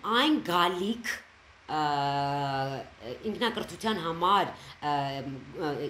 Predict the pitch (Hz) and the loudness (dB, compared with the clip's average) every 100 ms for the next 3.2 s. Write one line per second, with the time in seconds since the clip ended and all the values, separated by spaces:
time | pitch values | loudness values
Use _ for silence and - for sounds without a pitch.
0 | 196 170 147 - 156 139 156 254 254 156 | -2 0 0 -2 -2 0 2 2 2 2
1 | 139 135 - - 131 127 123 240 277 - | 2 0 -6 -8 -6 -4 0 0 0 -4
2 | - 170 185 220 175 185 285 254 139 139 | -16 -6 4 6 6 4 2 0 -4 -4
3 | 180 | -2